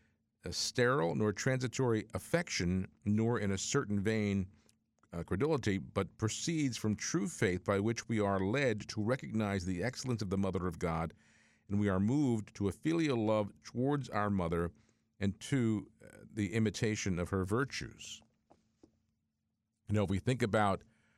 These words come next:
our Lord's crucifixion, and as Our Lady stood, uh, under the cro-, at the foot of the cross with the beloved disciple John, and Jesus looked down to John and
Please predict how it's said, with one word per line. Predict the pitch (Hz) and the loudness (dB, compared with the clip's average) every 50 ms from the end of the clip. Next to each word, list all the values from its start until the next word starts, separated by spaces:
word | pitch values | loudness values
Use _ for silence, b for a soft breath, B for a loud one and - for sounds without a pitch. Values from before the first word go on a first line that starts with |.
| b b b b b | b b b b b
our | - 101 101 | 0 2 2
Lord's | 104 101 107 110 110 98 - | 2 2 2 2 0 0 -2
crucifixion, | - - 107 - - 92 - - 123 117 - - - 95 82 71 - - - _ _ _ _ _ _ _ _ _ _ _ _ _ _ _ _ _ _ _ _ - | -2 0 0 0 -2 -4 -2 -2 -2 -2 -2 -2 -2 -2 -4 -4 -8 -14 -20 _ _ _ _ _ _ _ _ _ _ _ _ _ _ _ _ _ _ _ _ -2
and | 95 | -2
as | 95 92 87 | 0 0 2
Our | 90 85 87 | 2 2 2
Lady | 90 98 104 107 107 101 95 | 2 2 2 2 2 2 0
stood, | 87 - - - - 131 135 127 110 90 80 - - _ _ _ _ - | 0 -2 -4 -2 0 0 2 2 2 0 -2 -6 -14 _ _ _ _ -4
uh, | 95 92 90 85 - - | -2 -2 -2 -4 -6 -4
under | - 95 98 95 92 | -2 0 0 0 0
the | 80 90 | -2 -2
cro-, | - - - 110 - | -6 -4 -4 -4 -4
at | 98 - | -2 -4
the | - | -6
foot | - - - 107 | -6 -4 -4 -2
of | 95 | -2
the | 85 82 | -4 -6
cross | - - - 139 131 101 73 65 - - - - - - - - _ _ _ - | -4 -4 -2 0 0 -2 -2 -6 -8 -10 -12 -12 -12 -14 -18 -20 _ _ _ -2
with | 101 107 107 107 101 - - _ _ _ _ _ _ _ _ _ _ | 0 2 2 2 0 -2 -8 _ _ _ _ _ _ _ _ _ _
the | 107 98 | 0 2
beloved | 92 101 101 101 110 110 104 104 98 | 2 2 4 4 4 4 2 2 0
disciple | 85 90 - - - 92 87 85 - 92 | -2 -2 -2 -2 0 0 0 0 -2 -4
John, | 101 90 107 120 127 120 104 80 - - - - - _ _ _ _ _ _ _ _ _ _ _ _ _ _ _ _ _ _ _ _ _ - | -2 0 0 2 2 0 0 -2 -4 -8 -14 -20 -20 _ _ _ _ _ _ _ _ _ _ _ _ _ _ _ _ _ _ _ _ _ -6
and | 87 87 90 87 | -4 -4 -2 0
Jesus | 90 101 107 95 87 90 - - | 0 0 0 0 -2 -4 -4 -4
looked | 101 92 - - | -4 -4 -4 -4
down | - 92 92 98 98 92 | -2 -2 0 0 -2 -2
to | - 85 | -4 -6
John | 78 - 98 90 85 82 82 82 82 71 - - _ _ _ | -4 -2 -2 0 0 0 0 -2 -4 -6 -10 -16 _ _ _
and | 78 82 80 80 80 | -10 -8 -8 -8 -8